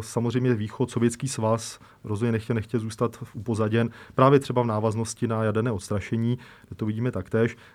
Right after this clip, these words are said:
Byť právě u Východu se často setkáváme s určitými přirozenými limity, které vyplývají z jejich, eh, technologického zázemí právě v té, v té oblasti, eh,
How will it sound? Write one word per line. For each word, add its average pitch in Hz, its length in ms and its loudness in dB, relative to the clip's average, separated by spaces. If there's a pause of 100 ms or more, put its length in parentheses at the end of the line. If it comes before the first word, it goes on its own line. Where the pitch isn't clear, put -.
Byť 135 220 4
právě 127 340 4
u 135 220 0
Východu 120 380 0
se 123 120 -2
často 117 340 -2
setkáváme 117 840 0
s 113 420 -2
určitými 120 440 -2
přirozenými 117 480 0
limity, 113 500 4 (320)
které 110 220 2
vyplývají 110 520 2
z 110 80 -2
jejich, 110 300 0
eh, 107 260 4
technologického 113 600 0
zázemí 107 440 2
právě 117 380 2
v 113 60 -12
té, 113 180 2
v - 40 -6
té 123 100 2
oblasti, 107 540 2
eh, - 400 -18